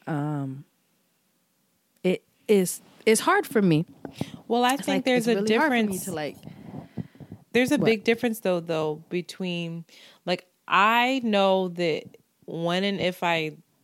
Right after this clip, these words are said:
Speaker 2: move in with somebody and yada, yada, yada, I'm going to want to rule the home. <laughs> I'm so clear about it. Like, I'm gonna wanna decorate it the way I wanna decorate it. Like, there's just
Speaker 1: Mm-hmm.
Speaker 2: certain things that I want to see happen.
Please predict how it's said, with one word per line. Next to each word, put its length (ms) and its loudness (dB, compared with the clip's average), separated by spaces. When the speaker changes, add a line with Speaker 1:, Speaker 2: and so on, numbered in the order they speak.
Speaker 2:
move 220 -2
in 100 0
with 140 -2
somebody 560 -2
and 80 -6
yada, 240 -4
yada, 240 -4
yada, 380 -6
I'm 280 4
going 300 0
to 100 -2
want 400 -4
to 140 -6
rule 220 -6
the 160 -6
home. 340 -12
<laughs> 120 -20
I'm 520 2
so 240 4
clear 260 0
about 200 -4
it. 100 -4
Like, 120 -6
I'm 160 -6
gonna 200 -2
wanna 420 -4
decorate 400 -2
it 140 -6
the 80 -2
way 140 -2
I 40 0
wanna 200 -2
decorate 540 -4
it. 220 -4
Like, 220 -2
there's 240 2
just 160 -2
Speaker 1:
Mm-hmm. 60 -4
Speaker 2:
certain 240 2
things 260 0
that 100 -2
I 120 2
want 300 -4
to 60 -16
see 160 -8
happen. 460 -6